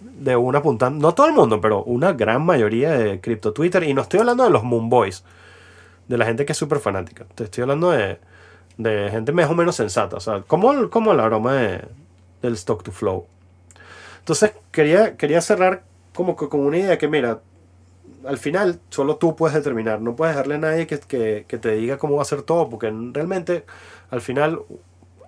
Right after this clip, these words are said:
Putin decide poner unas tropas en Ucrania y Biden hace una llamada y se cae cuarenta por ciento del mercado.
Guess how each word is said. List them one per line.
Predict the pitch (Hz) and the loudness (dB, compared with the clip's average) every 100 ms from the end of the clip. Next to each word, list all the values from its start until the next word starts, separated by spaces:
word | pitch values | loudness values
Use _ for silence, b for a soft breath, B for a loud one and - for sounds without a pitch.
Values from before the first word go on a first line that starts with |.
| _ _ - | _ _ -4
Putin | 147 143 180 | -2 0 2
decide | 151 143 156 | 2 0 0
poner | 151 127 | 0 0
unas | 160 135 | 0 -2
tropas | - 165 165 | 0 0 2
en | 156 | 0
Ucrania | 120 147 185 185 185 | -2 0 0 0 -2
y | 131 | 0
Biden | 123 131 143 165 | 2 2 2 0
hace | 151 165 | -2 -2
una | |
llamada | 127 117 156 175 | -2 -2 0 -2
y | 123 113 110 | -2 -4 -6
se | 76 127 | -8 -6
cae | 113 113 | -4 -4
cuarenta | - 123 101 117 | -2 -4 -2 -6
por | 107 | -6
ciento | 104 113 | -6 -6
del | |
mercado. | 104 95 - | -6 -8 -14